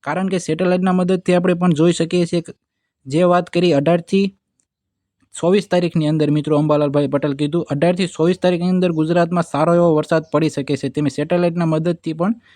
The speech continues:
એ વાત જોઈ શકો. મિત્રો, તમને માહિતી ગમી હોય તો મિત્રો, વીડિયોને એક લાઈક તો બને અને ચેનલને સબસ્ક્રાઇબ પણ કરતા રહેજો.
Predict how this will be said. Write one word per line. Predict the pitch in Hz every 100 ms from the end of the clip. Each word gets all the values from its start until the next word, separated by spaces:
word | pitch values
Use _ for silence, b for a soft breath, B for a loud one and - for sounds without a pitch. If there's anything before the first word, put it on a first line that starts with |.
| b b b -
એ | 160
વાત | 156 165
જોઈ | 135 151 156
શકો. | 139 165
મિત્રો, | 175 180 - 185
તમને | 175 180 170
માહિતી | 143 165 170 160
ગમી | 165 180
હોય | 175 175
તો | 175
મિત્રો, | 165 160 165
વીડિયોને | 139 156 165 165
એક | 147 160 143
લાઈક | 156 -
તો | 156
બને | 135 156 175 180 _
અને | 143 147
ચેનલને | 139 151 165 165
સબસ્ક્રાઇબ | - 139 - 160 160
પણ | 165 202 226
કરતા | - 143 151 135
રહેજો. | 135 135 127